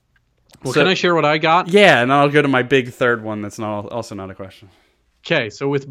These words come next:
Speaker 1: balmy, I mean, it's, it's talking about, like, yeah, soothing or smooth or just really calming. And that's,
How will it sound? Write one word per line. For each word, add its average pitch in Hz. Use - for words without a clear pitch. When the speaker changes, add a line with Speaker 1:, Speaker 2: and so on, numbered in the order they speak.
Speaker 1:
balmy, 139
I 135
mean, 127
it's, 120
it's 156
talking 135
about, 127
like, 113
yeah, 110
soothing 139
or 101
smooth 131
or 98
just -
really 117
calming. 139
And 131
that's, -